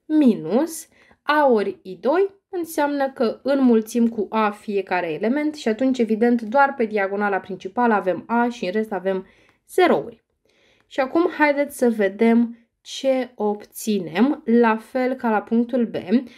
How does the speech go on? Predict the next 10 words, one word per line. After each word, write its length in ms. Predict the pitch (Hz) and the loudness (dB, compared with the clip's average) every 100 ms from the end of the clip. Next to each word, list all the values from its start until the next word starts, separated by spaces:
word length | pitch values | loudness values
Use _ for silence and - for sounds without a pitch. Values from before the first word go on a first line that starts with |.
| - _ | -20 _
Vom 160 | 277 262 | -6 -2
calcula 600 | 254 240 277 269 269 - | 0 0 2 2 2 -6
element 1120 | 226 240 220 180 160 170 220 262 277 277 262 - _ _ _ _ | -2 2 2 0 -4 -4 0 0 0 -2 -6 -14 _ _ _ _
cu 460 | - 262 262 262 - | -10 -6 -4 -6 -2
element. 720 | 220 214 180 160 - - - _ _ _ _ _ - | 2 2 0 -4 -10 -16 -20 _ _ _ _ _ -2
Partea 440 | 294 262 240 226 | 2 2 2 0
mea 160 | 208 202 | 0 -2
preferată 760 | 202 - 190 180 180 160 160 - _ _ _ _ _ _ _ _ _ _ _ _ _ _ _ _ _ - | -6 -4 -2 -2 -4 -10 -12 -18 _ _ _ _ _ _ _ _ _ _ _ _ _ _ _ _ _ -20
să 200 | - 240 | -4 0
colorez 640 | 220 190 175 175 226 320 | 2 2 0 0 0 0